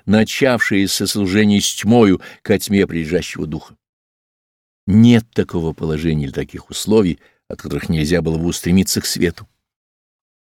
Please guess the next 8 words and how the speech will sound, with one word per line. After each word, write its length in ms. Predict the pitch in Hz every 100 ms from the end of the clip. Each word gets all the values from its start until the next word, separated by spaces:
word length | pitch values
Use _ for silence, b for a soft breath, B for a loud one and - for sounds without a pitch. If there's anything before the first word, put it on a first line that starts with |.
| _ -
Следовательно, 760 | - - 123 98 80 - 78 - _ _ _ _ -
обращение 840 | 95 98 113 110 - 185 180 151
и 40 | 139
устремление 580 | 113 113 113 131 120
к 40 | 113
свету 440 | - 117 113 104
возможны 580 | 98 95 82 104 90 95
всегда. 440 | - - 85 85